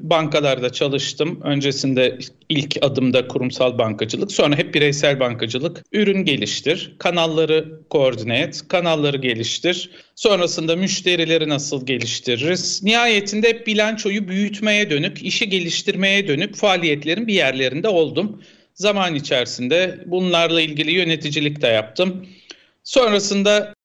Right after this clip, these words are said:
bu kadar böyle farklı, birçok farklı bankalarda çalışınca Türkiye'de altı tane kadar banka.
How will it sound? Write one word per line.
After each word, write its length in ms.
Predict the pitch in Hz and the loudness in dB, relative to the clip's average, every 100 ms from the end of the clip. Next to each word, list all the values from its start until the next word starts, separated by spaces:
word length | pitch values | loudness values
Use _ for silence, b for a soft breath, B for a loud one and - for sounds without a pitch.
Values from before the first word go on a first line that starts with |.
| - | -10
bu 100 | 202 | -2
kadar 340 | 220 190 180 | 0 2 2
böyle 180 | 175 185 | 2 0
farklı, 640 | 185 196 196 180 175 175 190 | 0 0 0 0 2 2 -2
birçok 440 | - 175 - - | -4 -4 -4 -6
farklı 340 | - 165 170 | -2 -2 0
bankalarda 640 | 165 156 156 160 147 143 151 | 0 0 0 2 2 2 0
çalışınca 840 | 147 160 156 175 151 135 143 165 | 0 0 -2 -2 0 2 2 0
Türkiye'de 600 | 147 143 143 139 131 139 | -6 -12 -4 0 2 2
altı 380 | 147 139 - - | 2 0 -2 -4
tane 480 | 147 117 110 101 98 | -2 0 0 -2 -2
kadar 380 | - 110 110 110 | -4 0 0 2
banka. 580 | 113 107 123 147 151 | 0 0 2 0 0